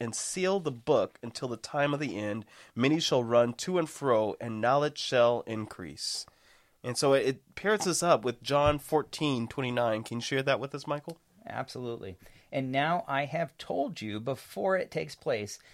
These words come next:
Speaker 2: so that when it does take place, you may believe."
Speaker 1: Mm. You may believe. Is it taking place, <laughs> right?
Speaker 2: There's no question.
Speaker 1: <laughs> And are you believing is the question for, for those of you who are listening today.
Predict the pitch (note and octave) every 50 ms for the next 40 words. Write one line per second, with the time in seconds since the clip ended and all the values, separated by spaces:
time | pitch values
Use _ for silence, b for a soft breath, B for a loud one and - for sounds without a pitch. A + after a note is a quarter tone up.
0 | b b - - - E3+ C#3+ D3 E3 - - D#3+ D3+ D3 C#3+ C3+ - C#3+ - -
1 | D3+ D#3 D#3 D3+ D3 - - - C#3 C#3 B2+ - - B2 A#2 A2+ A2 A2+ - -
2 | - _ - B2 B2 C3 C3+ C#3 B2 G#2+ G#2 G#2 G#2 F#2+ G#2 G2+ F#2 F#2 F2 -
3 | - - - - - - A#2+ A#2 A2+ A#2 A#2 A#2 A2+ A2+ A2+ G#2+ G#2 G2 F#2+ F2+
4 | F2 F2 F2+ F2+ - _ _ _ _ _ _ _ _ _ _ _ - A2+ A2+ A#2+
5 | B2+ B2 B2 B2 A#2 A#2 A2 G#2+ G2+ D#2 E2 G2 - - - - b b b b
6 | b b b b b b b A#2 A#2+ C#3 D3 C#3 - D3 C3+ D#3 D3 - - D#3+
7 | D3+ C3 G2 A2 - - - - - - - D#3 D3 - - C3+ D#3+ G3 - -
8 | - D#3 E3+ - A3 G3+ C#3 C#3 F3 D3+ C#3 D#3+ D#3 D#3 D3+ - E3+ G3 G3 -
9 | - F3 D3 C3+ D3+ C#3 - - B B B B B B B B B B - D3+
10 | D#3+ D#3+ C#3+ C#3 - - _ - B2 C3+ C#3 C3+ D3 D3+ C#3 C3 C#3 C3+ C3+ C#3
11 | C#3 B2+ A#2+ A2+ A2+ A2 - - - - - C3 B2 A#2 - - B2+ A2 - -
12 | A#2 A2 G#2+ - B2+ A#2 A#2+ B2 A#2+ B2 A#2 A#2 A#2+ A#2 A#2 A#2+ G#2+ G#2+ A2+ A#2
13 | A#2+ - - A2+ G2+ G#2 - G#2 F#2+ F#2+ F2+ F2 F#2+ F#2+